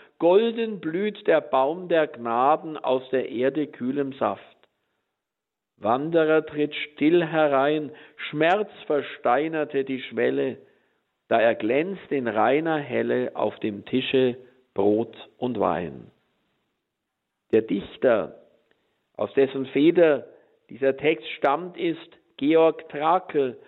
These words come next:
er hat es nur düster erahnt und ist in seinem eigenen Leben nicht damit fertig geworden, aber in seinen Worten berührt er das, was wir Christen Himmel nennen.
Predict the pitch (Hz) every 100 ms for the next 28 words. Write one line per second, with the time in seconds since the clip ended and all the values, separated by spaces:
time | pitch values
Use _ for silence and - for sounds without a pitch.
0 | _ _ _ - 143 156 190 185 196 190
1 | 180 190 233 214 - 190 165 156 - 170
2 | 180 185 147 123 - 139 139 - 143 -
3 | 147 139 143 147 147 104 139 170 175 165
4 | 143 127 139 175 156 151 170 165 151 151
5 | 147 160 185 185 160 - 139 131 139 143
6 | 143 85 135 147 175 175 - - _ _
7 | - 139 131 147 156 160 143 139 151 180
8 | 202 185 165 151 151 190 202 165 139 135
9 | 156 175 160 147 143 147 127 - 123 160
10 | - 165 151 139 160 175 151 123 117 117
11 | 117 120